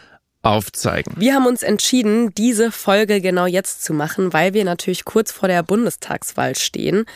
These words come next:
Speaker 2: und die A F D den Umfragen nach zufolge zweitstärkste Kraft ist. Und ja, viele werden jetzt direkt sagen, klar, also solche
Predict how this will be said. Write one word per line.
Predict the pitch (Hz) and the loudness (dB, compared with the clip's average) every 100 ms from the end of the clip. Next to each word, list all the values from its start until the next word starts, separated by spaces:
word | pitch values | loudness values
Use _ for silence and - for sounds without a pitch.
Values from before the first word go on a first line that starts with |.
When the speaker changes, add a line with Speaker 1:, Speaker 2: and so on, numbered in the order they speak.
| - - - - | -20 -20 -14 0
Speaker 2:
und | 226 277 | 2 2
die | 220 220 - | 2 0 2
A | 170 156 | 2 2
F | - | -2
D | - 160 185 262 349 _ - - | -2 0 2 2 0 _ -14 0
den | 196 196 | 2 4
Umfragen | 240 262 196 202 190 | 2 2 2 2 2
nach | 185 | -2
zufolge | 190 - 190 190 | -4 -2 0 0
zweitstärkste | - - 208 - - 185 - - | -4 0 0 0 -2 -2 -4 -8
Kraft | - - 190 - - | -10 0 0 0 -4
ist. | - 220 - - - - - - - _ | -2 -2 -4 -10 -18 -20 -20 -20 -20 _
Und | 208 208 | 0 2
ja, | 196 220 220 | 2 4 2
viele | - 285 269 | 2 4 4
werden | 214 208 | 2 2
jetzt | 214 - | 2 0
direkt | 208 180 185 | -2 -2 0
sagen, | 180 185 190 185 - | 0 2 2 0 -4
klar, | - 190 202 | 0 2 2
also | 170 165 | 0 -2
solche | 165 180 185 - 180 175 | 0 0 0 0 2 2